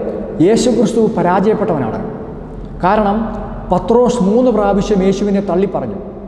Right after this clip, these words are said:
സ്വന്തം ശിഷ്യനെ കൊണ്ട് പോലും സത്യം പറയിപ്പിക്കുവാൻ സാധിക്കാത്ത യേശു ക്രിസ്തു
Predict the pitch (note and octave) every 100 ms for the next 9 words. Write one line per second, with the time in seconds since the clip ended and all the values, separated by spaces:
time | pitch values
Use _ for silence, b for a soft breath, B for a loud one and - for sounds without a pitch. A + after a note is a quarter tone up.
0 | - - - - - G3+ A3+ A#3 B3+ A3
1 | A3 - A#3+ C4 B3 B3 A3+ F3 F#3+ E3
2 | F3 A3+ - - - G3 G3 C4+ A#3 G#3
3 | G3+ G3+ G#3 F3 G#3 F#3 F3 F3 F#3 F#3+
4 | F3 D3+ A2+ - - - D3+ G3 G#3+ G#3
5 | F3 G3+